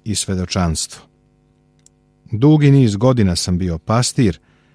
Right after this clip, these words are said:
pa poznajem hrišćane kao što je Lot. Ne tako davno, sin jednog vođe iz crkve gde sam služio,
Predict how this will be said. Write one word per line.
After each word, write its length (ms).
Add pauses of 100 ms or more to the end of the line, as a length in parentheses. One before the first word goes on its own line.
(320)
pa 120
poznajem 480
hrišćane 600
kao 260
što 220
je 60
Lot. 420 (1600)
Ne 200
tako 320
davno, 540 (420)
sin 360
jednog 340
vođe 380
iz 100
crkve 480
gde 160
sam 200
služio, 600